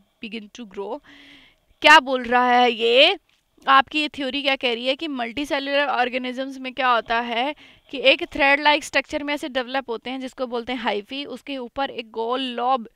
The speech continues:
जो इसमें ब्लॉब लॉब स्ट्रक्चर जो बोली है, this is the lob structure। इस लॉब स्ट्रक्चर में sporangia होते हैं, जिसके अंदर बनते हैं स्पोर्स, sporangia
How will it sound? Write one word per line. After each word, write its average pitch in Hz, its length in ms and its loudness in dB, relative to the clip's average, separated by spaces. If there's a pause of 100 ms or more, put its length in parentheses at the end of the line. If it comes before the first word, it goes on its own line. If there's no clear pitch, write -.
(420)
जो 254 140 -6
इसमें 269 480 -4
ब्लॉब 240 380 2
लॉब 262 220 -4
स्ट्रक्चर 269 440 -8
जो 262 160 -8
बोली 226 320 -8
है, 269 220 -2
this 277 240 -8
is 302 180 -6
the 277 140 -2
lob 254 300 0
structure। 285 480 -6
इस 349 220 -6
लॉब 302 300 2
स्ट्रक्चर 262 400 -4
में 254 180 -8
sporangia 262 840 0
होते 233 280 -2
हैं, 262 300 2 (420)
जिसके 285 460 0
अंदर 285 340 0
बनते 262 400 -4
हैं 269 180 -2
स्पोर्स, 233 840 -6 (1900)
sporangia 247 800 -6